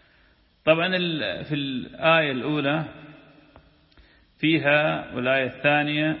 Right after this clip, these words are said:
الحياة الحقيقية في طاعة الله وطاعة رسوله، وفيها أيضًا تذكير المؤمنين يعني بضعفهم وعناية الله تعالى بهم ونصرهم.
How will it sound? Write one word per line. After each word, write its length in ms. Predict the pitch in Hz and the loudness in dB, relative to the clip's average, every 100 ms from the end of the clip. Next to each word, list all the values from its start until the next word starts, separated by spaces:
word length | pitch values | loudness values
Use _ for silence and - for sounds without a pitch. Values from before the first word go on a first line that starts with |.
| - | -4
الحياة 520 | 139 120 123 147 156 | -6 -4 2 4 4
الحقيقية 680 | 139 123 120 123 - 151 160 | 0 -6 -4 -4 -2 0 0
في 180 | 131 123 | -2 -2
طاعة 340 | 143 131 117 123 | 0 0 0 -4
الله 400 | 123 151 131 123 | 0 0 0 -2
وطاعة 360 | 135 135 120 127 | 0 0 0 -4
رسوله، 480 | 120 - 135 120 107 - - - - _ _ _ _ _ _ _ _ _ _ _ | -8 -6 -4 -4 -6 -14 -20 -20 -20 _ _ _ _ _ _ _ _ _ _ _
وفيها 720 | 131 131 127 127 123 156 143 | 0 2 2 0 0 0 2
أيضًا 260 | 143 139 135 | 0 -2 -4
تذكير 640 | 131 131 123 - 156 139 | -4 -4 -4 0 0 0
المؤمنين 800 | 131 131 123 131 147 156 165 180 - - - - - _ _ _ 135 | -4 -4 -4 -2 0 0 -2 -4 -10 -18 -20 -20 -20 _ _ _ -8
يعني 280 | 117 117 | -6 -6
بضعفهم 680 | 120 123 147 131 131 113 104 - - - | -6 0 0 0 -6 -8 -10 -12 -20 -10
وعناية 640 | 131 113 120 139 143 127 120 | -6 -4 0 0 0 -2 -6
الله 340 | 127 139 123 | -2 0 0
تعالى 800 | 113 113 135 143 147 160 - - | -2 0 2 2 0 0 -2 -6
بهم 500 | 139 160 165 165 151 - - | -2 0 -2 -4 -6 -8 -6
ونصرهم. 540 | 147 131 - 117 117 | -4 -4 -6 -12 -12